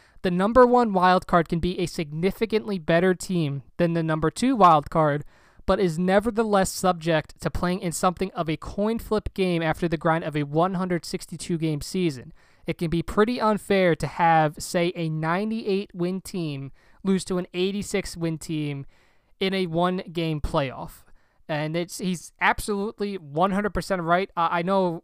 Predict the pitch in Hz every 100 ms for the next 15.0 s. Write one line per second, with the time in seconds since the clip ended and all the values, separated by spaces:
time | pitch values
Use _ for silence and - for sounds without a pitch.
0 | _ 175 - - - 208 233 220 254 311
1 | 240 226 - 196 175 165 131 165 208 180
2 | 208 190 220 208 190 202 240 214 190 -
3 | 170 156 170 165 170 196 285 285 226 214
4 | 233 - - 196 185 208 - 156 156 208
5 | 196 220 214 247 214 196 175 180 190 180
6 | 185 160 180 - 160 202 226 - - -
7 | - - 160 202 180 170 208 294 247 208
8 | 165 165 - 170 151 147 147 - _ 156
9 | 147 - 165 156 151 143 180 170 170 165
10 | 214 202 - 170 240 214 - - 220 208
11 | 185 175 - 254 - 180 208 170 - 202
12 | 185 185 202 202 175 160 190 190 180 151
13 | 147 156 160 147 - 185 190 190 185 175
14 | 180 175 175 160 - 170 - 165 165 151